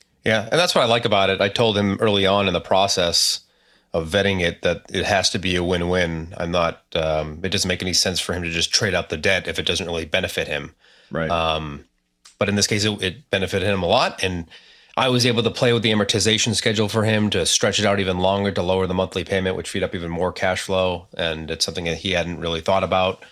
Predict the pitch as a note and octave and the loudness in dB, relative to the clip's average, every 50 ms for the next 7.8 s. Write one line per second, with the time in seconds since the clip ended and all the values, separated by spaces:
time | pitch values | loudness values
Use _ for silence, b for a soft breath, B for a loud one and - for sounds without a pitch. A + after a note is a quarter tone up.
0 | B B B B B B - F2+ E2+ F2 F2 F2 E2+ F2 - - F#2+ F2+ F2 E2+ | B B B B B B -4 -2 0 0 0 0 0 0 -2 -2 -4 -2 -2 -4
1 | F2 F#2 F#2 E2+ E2 F#2+ F2 E2 E2 F2 F2+ G2 G2 - - - G#2+ F#2 F#2+ F2+ | -4 -4 -4 -4 -2 -2 -2 -2 -2 -2 -2 -2 -2 -2 -2 -2 -2 -2 0 0
2 | G2 G2 G2 F#2+ G2 F#2+ F#2+ F#2+ F#2 - - - D#2 D2 D#2 - F2+ D#2+ D2+ D2+ | 0 0 2 2 2 2 2 2 0 -2 -2 -4 -4 -4 -2 -2 -2 0 0 0
3 | D2 - - - _ _ _ _ _ _ _ - - G#2+ A2 B2 E3 D3+ F2+ C#2+ | -2 -4 -8 -14 _ _ _ _ _ _ _ -4 0 2 4 4 4 2 2 0
4 | - - - - - _ _ _ _ _ - F2 E2+ E2 E2 E2 D#2+ E2 D#2+ D#2+ | 0 -2 -2 -2 -6 _ _ _ _ _ -4 -2 -2 -2 -2 -2 -2 0 0 0
5 | D#2+ D#2 D#2 D2+ D2+ D2+ _ _ _ _ _ _ _ _ _ _ _ _ _ _ | 0 -2 -2 -6 -10 -12 _ _ _ _ _ _ _ _ _ _ _ _ _ _
6 | _ _ _ _ - - G2 E2+ D#2+ D#2+ - - F2 F#2+ F2 D#2 D#2 - - A2 | _ _ _ _ -4 -2 0 0 0 -2 -4 -2 0 0 0 -2 -2 -2 -2 -2
7 | G2 - - _ _ - - G#2+ G2 - - - E2+ E2+ E2 D#2+ | -2 -2 -8 _ _ -2 0 0 0 0 0 0 0 0 0 -2